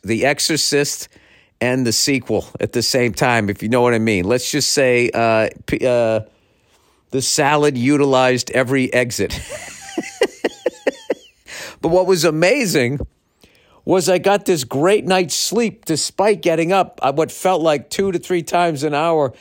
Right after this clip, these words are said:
because I was so exhausted. My body was so worn out from fighting this thing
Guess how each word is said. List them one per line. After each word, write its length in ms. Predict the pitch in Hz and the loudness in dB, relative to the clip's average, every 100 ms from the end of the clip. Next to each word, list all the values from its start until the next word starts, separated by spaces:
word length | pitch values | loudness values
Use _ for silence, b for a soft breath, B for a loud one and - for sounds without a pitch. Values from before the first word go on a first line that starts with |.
| b b b | b b b
because 340 | 151 151 165 | -6 -2 0
I 120 | 165 160 | 2 0
was 200 | 160 - | 0 -4
so 300 | - 175 170 | -2 0 0
exhausted. 760 | 151 110 147 156 170 - 143 | -2 -2 0 0 0 -2 -2
My 140 | 131 | -2
body 320 | 120 143 143 151 | -2 0 0 0
was 180 | 143 | -4
so 220 | - 151 139 | -4 -2 0
worn 400 | 117 131 135 143 | 0 0 2 0
out 240 | 147 143 | 0 -2
from 160 | - 113 | -6 -8
fighting 440 | - 135 151 139 | -2 2 2 0
this 200 | 127 - | -2 -4
thing 220 | 123 117 | -4 -4